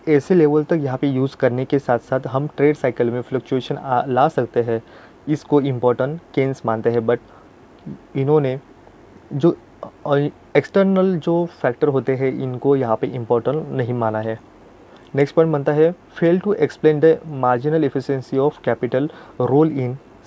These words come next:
cycle। केन्स ने जो यहाँ पे marginal efficiency of capital को जो explain किया है, ये पूरी तरीके से पूरी,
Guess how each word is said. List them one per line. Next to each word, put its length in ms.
cycle। 340
केन्स 340
ने 120
जो 220
यहाँ 300
पे 100
marginal 540
efficiency 560
of 160
capital 380
को 200
जो 180
explain 460
किया 240
है, 180
ये 280
पूरी 140
तरीके 300
से 320
पूरी, 180